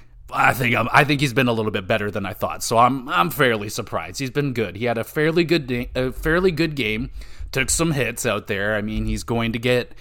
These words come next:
you know, humbled a little bit by the strength and speed of the N H L. So he had to do a little bit of adjusting there, but he did make some mistakes, but I thought he did pretty good there for his first game, and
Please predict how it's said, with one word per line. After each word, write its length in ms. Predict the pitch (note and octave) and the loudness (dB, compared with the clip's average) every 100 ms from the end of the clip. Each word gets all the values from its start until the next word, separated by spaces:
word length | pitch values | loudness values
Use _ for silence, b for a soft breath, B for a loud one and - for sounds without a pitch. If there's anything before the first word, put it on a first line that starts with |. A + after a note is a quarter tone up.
| B B B2 | B B -2
you 80 | |
know, 160 | A#2+ G#2+ | 0 0
humbled 460 | - D3 C#3+ B2+ A#2 | 0 0 2 2 0
a 60 | |
little 240 | G#2 G#2+ G2+ | 0 0 -2
bit 200 | G2+ F#2+ | -4 -4
by 160 | G2+ | -4
the 120 | G2+ | -4
strength 560 | - - A#2+ G#2+ G#2+ - | -6 -4 -2 -2 -6 -8
and 240 | A2 A2 - | -6 -6 -4
speed 460 | - - G#2+ G2+ | -6 -4 -4 -4
of 100 | G2 | -4
the 140 | F#2+ G2+ | -2 -4
N 100 | F2+ | -4
H 220 | F2+ - | -8 -4
L. 180 | F#2+ D#2 | -4 -4
So 220 | - F2 | -8 -6
he 80 | G2 | -2
had 160 | A#2+ | -2
to 80 | D3+ | -2
do 180 | D#3+ E3+ | 0 2
a 40 | |
little 180 | E3 E3+ | 2 0
bit 140 | D#3+ D3+ | 0 -2
of 60 | |
adjusting 520 | A2+ A#2 A#2+ - A#2+ | -2 -4 -4 -4 -4
there, 340 | G2+ G#2 C3 C#3 | -4 -2 -2 -2
but 360 | A#2 G2 F#2 B B B B | -2 -4 -6 B B B B
he 80 | B2 | 0
did 160 | E3+ | 2
make 180 | F3 D#3+ | 2 2
some 200 | - D#3 | 2 2
mistakes, 400 | D3+ - B2+ A2+ | 0 0 -2 -2
but 120 | G2+ | -4
I 80 | G#2+ | -2
thought 220 | A#2 A2 | 0 0
he 80 | A2 | -2
did 200 | F#2 G2 | -8 -8
pretty 220 | B2+ A2 | -6 -6
good 280 | F#2+ G#2 F2 | -4 -6 -6
there 240 | F#2+ F2+ | -6 -6
for 260 | - A2 F2+ | -6 -6 -6
his 220 | G2+ F#2+ | -6 -8
first 440 | - A2+ G2+ - F#2+ | -6 -6 -6 -6 -8
game, 480 | G#2 A#2 C3+ D#3 C#3 | -6 -4 -2 -2 -2
and 380 | G2 F#2 E2+ | -6 -8 -10